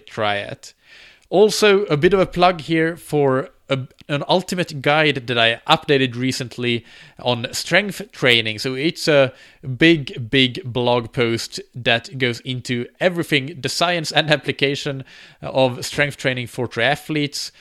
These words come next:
I'll link to it in the episode description below, or you can just Google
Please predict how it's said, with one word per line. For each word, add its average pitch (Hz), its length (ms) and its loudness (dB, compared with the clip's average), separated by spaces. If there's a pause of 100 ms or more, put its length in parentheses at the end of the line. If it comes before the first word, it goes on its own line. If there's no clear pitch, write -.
(200)
I'll 147 180 0
link 180 240 -2
to 170 200 0
it 165 160 -6
in 135 420 -10
the 135 140 -2
episode 135 340 -2
description 127 640 -6
below, 127 380 -2
or 190 240 0
you 175 60 2
can 160 160 -4
just 139 240 -2 (200)
Google 131 540 0